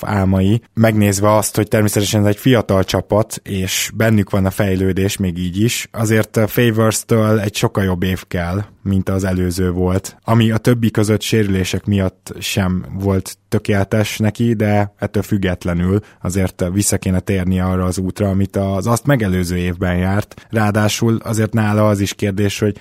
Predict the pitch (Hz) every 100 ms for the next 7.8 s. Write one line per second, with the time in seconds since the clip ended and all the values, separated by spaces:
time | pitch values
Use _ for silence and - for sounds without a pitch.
0 | - - 120 - 101 92 92 - - 95
1 | 101 95 92 90 90 92 90 - 87 90
2 | 87 90 90 - - 98 90 95 - 95
3 | 87 90 - 92 87 92 92 - - _
4 | - 107 95 90 95 92 - 104 95 101
5 | 104 104 92 90 90 87 90 - 87 85
6 | 90 92 90 - 90 90 90 - - 95
7 | 98 95 - 95 90 92 92 90